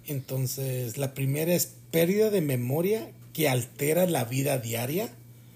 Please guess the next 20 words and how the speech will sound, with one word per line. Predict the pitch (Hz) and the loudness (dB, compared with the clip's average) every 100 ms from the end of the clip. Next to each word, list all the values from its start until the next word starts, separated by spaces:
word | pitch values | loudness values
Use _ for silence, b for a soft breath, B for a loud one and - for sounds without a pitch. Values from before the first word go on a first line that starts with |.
| B B B B - | B B B B -4
como | 160 151 | 0 0
perderse | 147 147 143 143 | 2 0 2 4
en | 190 | 4
lugares | 170 139 147 170 | 4 4 2 2
fami-, | - 139 135 123 139 127 | 0 -2 0 -2 -6 -8
familiares | - 123 113 123 156 214 247 - | -4 -2 -2 -4 -2 -2 -4 -6
o | - | -2
repetir | 135 131 - 123 - 143 139 | 2 2 0 -2 -2 -6 -2
preguntas. | 165 143 113 120 117 - - - - - - - B B B B B - | -2 0 -2 -4 -6 -10 -16 -18 -20 -20 -20 -20 B B B B B -10
Problemas | - 156 135 156 175 202 180 | -2 0 2 2 4 2 0
para | - 156 135 | 0 0 2
ma-, | 127 131 | 0 -2
a | 131 | -6
manejar, | 123 123 123 117 143 156 | -4 -4 -4 -4 -2 -2
o | 165 | -2
sea, | 127 123 | -4 -6
dinero | 110 117 127 170 196 - | -6 -6 -4 -2 -2 -2
y | 139 | -6
pagar | 131 120 117 123 | -6 -4 -4 -6
facturas. | - 127 - - 117 98 - - | -6 -8 -8 -12 -12 -12 -14 -20